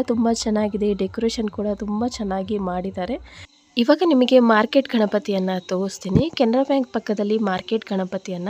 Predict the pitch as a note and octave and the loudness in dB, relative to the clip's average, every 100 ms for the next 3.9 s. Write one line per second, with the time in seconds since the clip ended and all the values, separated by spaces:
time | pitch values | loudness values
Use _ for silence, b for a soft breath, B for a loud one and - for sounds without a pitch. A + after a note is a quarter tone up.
0 | B3+ - G#3+ G3+ F#3 - F3 - F#3+ F#3 | -6 -4 -4 -4 -6 -6 -10 -10 -10 -8
1 | E3+ F3 - F3 A#3+ - B B B - | -10 -12 -14 -10 -10 -12 B B B -2
2 | A3 C4+ - F4+ C#4 G#3+ A#3+ G3 G#3+ G#3+ | 4 4 4 2 2 2 -2 -2 2 2
3 | A#3 C#4 D#4 - A3 G#3+ G3 G3+ | 2 0 -2 -4 -2 -2 -2 -2